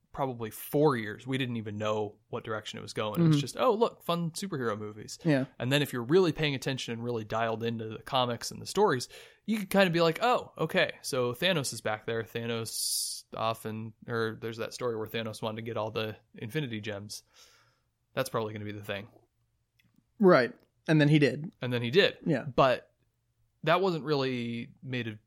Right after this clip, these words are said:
Speaker 1: available to the actual movie watchers until six years into the,
Speaker 2: Yeah.
Speaker 1: the M C U.
Speaker 2: Well, but that's also, like,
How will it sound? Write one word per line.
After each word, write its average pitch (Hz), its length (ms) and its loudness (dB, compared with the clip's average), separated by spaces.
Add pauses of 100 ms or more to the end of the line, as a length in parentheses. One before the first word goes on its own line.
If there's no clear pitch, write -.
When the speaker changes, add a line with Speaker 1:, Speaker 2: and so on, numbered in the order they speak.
(100)
Speaker 1:
available 117 560 -2
to - 100 -10
the 113 120 -4
actual 107 220 -8
movie 147 280 0
watchers 113 420 -6
until 110 380 -8 (340)
six - 420 -4
years 117 240 -6
into 113 220 -6
the, 113 240 -6
Speaker 2:
Yeah. 147 320 8
Speaker 1:
the 120 100 -4
M 107 120 -8
C 107 140 -8
U. 110 300 -4 (440)
Speaker 2:
Well, 277 100 6
but 277 80 6
that's 277 240 6
also, 254 320 10
like, 190 460 6